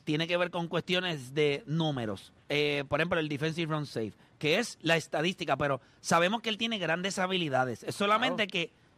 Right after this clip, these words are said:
Speaker 1: el hecho de que lo gane él, que sabemos que fue un... Aunque los dominicanos no quieren aceptarlo, pero realmente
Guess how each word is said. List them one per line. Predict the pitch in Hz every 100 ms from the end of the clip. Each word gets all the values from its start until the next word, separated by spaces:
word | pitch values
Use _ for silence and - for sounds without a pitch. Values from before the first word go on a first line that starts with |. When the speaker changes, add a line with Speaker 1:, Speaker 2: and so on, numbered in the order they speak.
| _ _ -
Speaker 1:
el | 151
hecho | 165 214
de | 214
que | 214
lo | 214
gane | 220 220 208 -
él, | 226 185 175 - _ -
que | 156
sabemos | 147 151 185 190
que | 196
fue | 160 202 202 196 190
un... | 185 190 185 170 143 _ - -
Aunque | 147 147
los | 147 139
dominicanos | 143 143 151 185 175
no | 156 165
quieren | 185 180
aceptarlo, | 175 175 - 208 170
pero | 131 123
realmente | 123 135 165 190 202